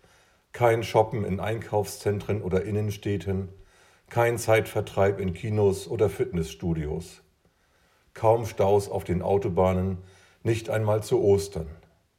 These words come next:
Etliche Menschen haben kaum Zeit, haben viel zu viel zu tun, reiben sich gerade auf in ihrer Arbeit,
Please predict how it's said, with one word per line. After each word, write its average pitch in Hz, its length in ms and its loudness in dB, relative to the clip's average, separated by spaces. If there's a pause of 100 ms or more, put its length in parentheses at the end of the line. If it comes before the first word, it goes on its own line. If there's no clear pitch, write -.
(920)
Etliche 123 400 2
Menschen 117 420 0
haben 113 260 2
kaum 104 400 4
Zeit, 80 500 -8 (160)
haben 117 240 -2
viel 131 280 -4
zu - 160 -10
viel 113 320 -8
zu - 140 -14
tun, 113 480 -8 (360)
reiben 117 380 4
sich 107 220 -6
gerade 101 320 4
auf 101 300 4
in 87 120 0
ihrer 92 300 2
Arbeit, 98 520 0